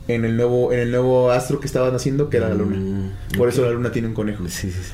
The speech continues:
Speaker 1: Ajá, esa es la historia de
Speaker 2: Mira,
Speaker 1: la,
Speaker 2: qué
Speaker 1: del conejo de la
Speaker 2: chistoso.
Speaker 1: luna. Entonces, con ese quinto sol y con esa luna empezó la historia de la quinta humanidad. Y esa es la historia de los cinco soles.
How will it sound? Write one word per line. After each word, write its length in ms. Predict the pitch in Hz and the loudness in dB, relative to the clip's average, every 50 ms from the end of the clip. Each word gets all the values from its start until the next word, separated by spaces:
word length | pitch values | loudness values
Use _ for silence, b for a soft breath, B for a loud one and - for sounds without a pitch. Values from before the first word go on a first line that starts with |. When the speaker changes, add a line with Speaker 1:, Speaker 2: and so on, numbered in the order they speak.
| - | -4
Speaker 1:
Ajá, 320 | 123 117 113 131 123 107 120 | -2 0 0 0 0 0 0
esa 120 | 117 123 127 | 0 0 2
es 60 | 127 | 2
la 60 | 127 | 2
historia 300 | 120 - 131 127 131 131 | 2 2 2 2 4 4
de 80 | 131 123 | 4 4
Speaker 2:
Mira, 120 | 120 - 151 | 4 4 4
Speaker 1:
la, 60 | 123 | 4
Speaker 2:
qué 60 | 123 120 | 2 2
Speaker 1:
del 80 | - | 2
conejo 240 | - 123 123 127 127 | 2 2 2 2 2
de 60 | 131 131 | 2 2
la 40 | |
Speaker 2:
chistoso. 160 | 127 113 117 123 | 2 2 2 2
Speaker 1:
luna. 120 | 123 120 | 2 0
Entonces, 300 | 113 113 135 127 139 147 147 | 0 0 0 2 2 0 0
con 220 | - 127 127 135 | 0 0 2 2
ese 160 | 143 143 156 156 | 4 4 2 2
quinto 260 | 160 156 151 156 156 | 2 2 2 2 2
sol 220 | 151 156 143 135 | 4 2 2 2
y 40 | 127 | 0
con 160 | 131 - 117 123 | -2 -2 -2 0
esa 160 | 120 147 135 | 0 0 2
luna 340 | 131 143 147 151 170 180 - - | 2 2 2 2 2 2 0 -2
empezó 400 | 123 123 - 120 113 - 127 117 | -2 -4 -2 -2 -2 0 0 0
la 120 | 120 117 117 | 0 0 0
historia 340 | 110 113 - 120 113 113 113 | -2 -2 0 0 0 2 2
de 80 | 110 107 | 2 0
la 160 | 104 101 104 | 0 -2 -2
quinta 240 | 107 107 107 110 113 | -4 -4 -2 -2 -2
humanidad. 400 | 110 - - - - - - - - - - B B B B B B B B B B - | -2 -2 -4 -6 -6 -6 -8 -10 -10 -12 -12 B B B B B B B B B B -2
Y 60 | 127 131 | 0 0
esa 140 | 123 131 | 0 2
es 40 | 127 127 | 2 2
la 60 | 117 | 0
historia 360 | 110 - - 120 120 127 123 | 0 0 0 0 2 2 0
de 180 | - - - 107 | -2 -2 -2 -2
los 100 | 104 101 - | 0 0 -2
cinco 380 | - 117 113 107 - 110 - - | -2 -4 -4 -4 -6 -6 -6 -8
soles. 480 | - - - - - - - - - | -8 -8 -6 -6 -6 -6 -6 -6 -6